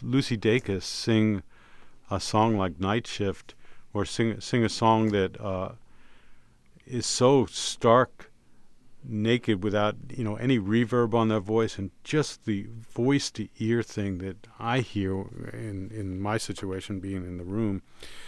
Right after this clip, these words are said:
And then we try to capture that honestly. Uh, it's really stirring. I don't think we get to, I think we're so used to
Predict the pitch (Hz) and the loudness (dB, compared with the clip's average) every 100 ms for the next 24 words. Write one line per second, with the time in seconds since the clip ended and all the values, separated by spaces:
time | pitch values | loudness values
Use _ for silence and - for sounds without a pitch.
0 | - - - 147 165 156 165 143 107 - | -16 -8 2 6 6 6 4 2 2 2
1 | 127 - 120 110 101 101 123 113 - 101 | 2 2 2 2 2 2 2 0 -2 -2
2 | 95 - - - - - - 135 123 127 | -2 -6 -18 -20 -20 -20 -18 -10 -6 -6
3 | 131 - 139 139 - 196 220 - 135 147 | -8 -10 -8 -4 0 2 0 0 4 6
4 | 120 95 92 135 156 - 160 - 127 110 | 6 4 0 -2 -2 -4 -8 -4 -6 -6
5 | - 120 120 - 123 107 - - - - | -4 -2 -2 0 2 2 -2 -14 -16 -8
6 | 127 160 151 - - 156 170 139 117 123 | -2 0 0 0 4 6 6 4 4 2
7 | - - 117 104 98 | 0 0 2 2 0